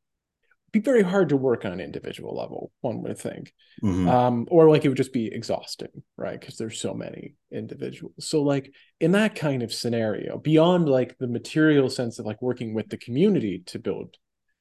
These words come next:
Speaker 1: a kind of healing and resolution, if you were working directly with the spirits of the dead en masse,
Speaker 2: Yeah.
Speaker 1: Like, what would you recommend for someone? 'Cause presumably, I mean, covid's a mass death event, like, wherever you are,
Speaker 2: Yeah.
Speaker 1: right? Like, no one really got out of that one unscathed,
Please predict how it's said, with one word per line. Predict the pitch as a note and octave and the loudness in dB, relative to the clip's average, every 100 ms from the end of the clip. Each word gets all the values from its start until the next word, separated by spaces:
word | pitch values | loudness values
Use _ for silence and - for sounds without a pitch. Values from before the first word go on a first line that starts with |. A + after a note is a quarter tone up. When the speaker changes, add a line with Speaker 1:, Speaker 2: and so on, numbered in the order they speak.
| _ _ - | _ _ -10
Speaker 1:
a | |
kind | G#2+ A2 G2 | -6 -6 -6
of | - | -8
healing | A#2 A#2 A#2+ | -8 -8 -10
and | |
resolution, | G#2+ A#2 - - A#2+ | -10 -10 -10 -10 -4
if | C3+ | 4
you | |
were | E3 | 6
working | F3+ F#3+ F3 | 6 4 4
directly | C#3+ C3+ - A#2 | 4 2 0 -6
with | A2+ | -6
the | A#2 | -8
spirits | - A#2 A2 | -2 -2 -2
of | - A#2 | -12 -10
the | A2+ | -4
dead | A#2+ A2+ G#2+ - _ A2 | -2 0 -2 -8 _ -10
en | A2+ G2+ F#2+ | -8 -6 -8
masse, | F#2 F#2 F#2+ G2+ - - _ - | -10 -12 -16 -16 -16 -18 _ -10
Speaker 2:
Yeah. | - - | -8 -6
Speaker 1:
Like, | A#2+ | 2
what | E3 F#3 | 4 4
would | D3+ | 2
you | E3 D3+ C3+ B2+ - _ _ _ _ _ - | 0 -2 -2 -6 -14 _ _ _ _ _ -10
recommend | C3 C3+ C3 B2+ A#2 A2 | 0 0 2 -2 -2 -6
for | |
someone? | A#2+ A#2+ A#2 | -8 -6 -4
'Cause | - | 2
presumably, | F3 G#3 G3 D3 | 4 6 4 4
I | E3 | 2
mean, | D#3 C#3+ | 0 0
covid's | F#3+ E3 D3 | 0 0 0
a | |
mass | C#3+ B2+ - | 0 0 -2
death | A#2+ | -6
event, | A2 A2+ G#2+ - _ - | -4 -4 -4 -8 _ -6
like, | G#2 | 0
wherever | A#2 A#2+ F#2+ | 4 4 2
you | D2+ G1+ | -8 -10
are, | - - - A#2+ | -10 -14 -14 -10
Speaker 2:
Yeah. | E2+ | -2
Speaker 1:
right? | A2+ G#2+ G#2 G2 - - | 2 2 2 -4 -14 -8
Like, | C3 A2 - - | -4 -4 -4 0
no | C3+ | 4
one | B2 A2+ | 4 2
really | A2 G#2+ | 0 -2
got | G2+ G#2+ G#2 | 0 0 0
out | G2+ | -2
of | |
that | F#2+ - | -4 -6
one | G#2+ | -8
unscathed, | G#2+ G#2 - G2+ F2+ - | -10 -12 -8 -8 -8 -12